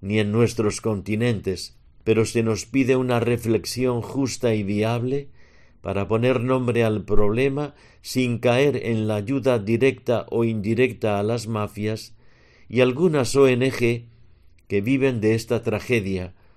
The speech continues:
o de países corruptos que las alientan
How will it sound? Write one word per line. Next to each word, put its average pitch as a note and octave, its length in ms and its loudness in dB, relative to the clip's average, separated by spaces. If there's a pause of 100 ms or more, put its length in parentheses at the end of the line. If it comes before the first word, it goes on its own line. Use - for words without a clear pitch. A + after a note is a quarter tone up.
(240)
o G2 120 -4
de G2+ 140 0
países G2+ 680 -2
corruptos A#2+ 720 -2
que A2 140 0
las G#2 240 -4
alientan G2+ 720 -4